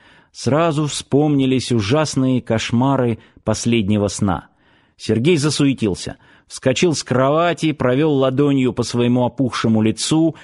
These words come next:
потом вытащил из-под подушки и принялся натягивать смятую куртку. «Мне только надо умыться», вспомнил он. Шрам кивнул и вместе с Полиной направился к двери.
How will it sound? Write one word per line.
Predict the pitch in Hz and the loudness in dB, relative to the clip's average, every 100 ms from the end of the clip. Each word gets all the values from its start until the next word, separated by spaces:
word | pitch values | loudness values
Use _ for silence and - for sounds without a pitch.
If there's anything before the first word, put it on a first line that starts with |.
| - - | -10 -4
потом | 113 160 139 | 0 2 2
вытащил | 151 147 - 135 127 | 0 0 0 0 0
из-под | - 127 - | -2 -2 0
подушки | 123 165 170 - | 0 0 0 -2
и | 165 - 143 | -2 -2 0
принялся | 165 165 160 143 143 | 0 2 0 0 0
натягивать | 135 131 117 147 135 135 131 | 2 0 0 0 0 0 -2
смятую | - 127 123 131 123 | 0 0 0 0 -2
куртку. | 117 - 110 92 - 78 69 _ _ _ _ _ _ _ _ _ _ _ _ | 0 0 0 -2 -8 -12 -12 _ _ _ _ _ _ _ _ _ _ _ _
«Мне | 135 151 143 113 - | 2 4 2 0 0
только | 151 135 151 | 0 2 0
надо | 151 131 | 2 2
умыться», | 170 175 156 - 104 - | 2 2 0 -2 -6 -6
вспомнил | - - 113 107 104 | -8 -2 2 2 0
он. | 90 - _ _ - - - _ _ - | -2 -6 _ _ -20 -20 -20 _ _ -12
Шрам | - 123 156 208 160 | -4 0 2 0 0
кивнул | 180 175 208 208 | 2 2 2 0
и | - 139 | 0 0
вместе | 151 175 - 151 | 2 0 -2 -2
с | |
Полиной | 156 151 185 170 | 0 0 0 0
направился | 151 135 160 156 147 - | 0 0 0 0 -2 -2
к | 131 | -2
двери. | 127 123 113 87 82 | 0 2 2 0 -6